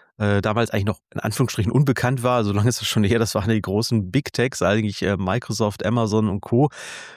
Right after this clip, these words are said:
das Problem ist natürlich bei der Amazon beispielsweise, da hatte ich einen klaren View, dass die eigentlich zu teuer war. Und dann habe ich sie auch auf Verkaufen gesetzt. Das habe ich mich dann in Anführungsstrichen getraut. Das muss man als Analyst auch erstmal bringen. Und dann ist einem der Kurs echt davon gelaufen. Und da hast du mal gedacht, „Der Markt ist doch doof. Guckt euch das mal an. Das Kurs-Gewinn-Verhältnis ist zu hoch“ und dergleichen mehr.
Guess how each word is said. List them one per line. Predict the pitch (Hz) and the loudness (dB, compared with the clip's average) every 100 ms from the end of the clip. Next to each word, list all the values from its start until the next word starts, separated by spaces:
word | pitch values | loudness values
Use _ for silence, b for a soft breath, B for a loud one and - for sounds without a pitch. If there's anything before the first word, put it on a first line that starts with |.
| B B B B B _ _ _ _ | B B B B B _ _ _ _
das | 113 | -6
Problem | - 113 139 | -2 2 4
ist | 165 | 4
natürlich | 139 - 143 - | 2 2 2 2
bei | 117 117 | 0 2
der | 107 | 2
Amazon | 139 156 139 | 4 4 2
beispielsweise, | 127 127 131 120 117 113 | 2 0 0 0 2 2
da | 104 | 0
hatte | 98 123 | 0 0
ich | 117 | 2
einen | 110 107 101 - - | 4 4 2 -4 -10
klaren | - 101 120 127 98 | -4 -2 0 0 2
View, | 98 147 | 2 4
dass | 156 113 | 4 0
die | - - | -4 -2
eigentlich | 110 123 | -2 0
zu | - | -2
teuer | 113 120 110 95 | 0 2 2 2
war. | 85 | 0
Und | 85 | 0
dann | 90 | 2
habe | 151 | 2
ich | |
sie | 147 | 2
auch | 131 123 | 2 -2
auf | - 151 | -2 0
Verkaufen | 208 175 87 98 | 2 0 2 0
gesetzt. | 92 90 - - | 0 -2 -4 -6
Das | 135 | -2
habe | |
ich | 135 | 0
mich | 143 | 0
dann | 131 113 | 0 0
in | |
Anführungsstrichen | 107 123 139 123 113 | 2 2 2 2 0
getraut. | 107 113 156 | 0 0 0
Das | 135 110 | 0 0
muss | 131 | 2
man | 127 | 2
als | 107 110 117 | 2 0 0
Analyst | 117 127 - | 0 0 0
auch | 101 - | -2 0
erstmal | 104 113 104 | -2 0 0
bringen. | 110 156 | 2 0
Und | 120 | 0
dann | 110 | -2
ist | 120 | -2
einem | 110 120 | 0 0
der | 104 | -2
Kurs | - 139 123 | -2 -2 -2
echt | 110 - | -4 -4
davon | 120 139 143 | -4 0 0
gelaufen. | 110 90 90 - 101 | 2 2 0 -2 -2
Und | |
da | 101 | -2
hast | 117 | 0
du | |
mal | 120 | -2
gedacht, | 107 110 107 | 0 -2 -2
„Der | 107 | -2
Markt | 95 95 135 | 0 -2 -2
ist | 123 | -4
doch | 107 | -4
doof. | - 131 110 | 0 0 0
Guckt | - 131 | -4 -2
euch | 120 107 | -2 -2
das | 113 | -6
mal | 110 101 | -4 -2
an. | 123 | 0
Das | 113 104 | -2 -4
Kurs-Gewinn-Verhältnis | - 139 - 104 143 156 123 120 117 | -4 -4 -2 0 2 2 0 0 -2
ist | 113 | -4
zu | - 104 | -4 0
hoch“ | 131 123 | 0 0
und | 117 | -2
dergleichen | 113 113 104 104 | 0 -2 0 0
mehr. | 110 | 2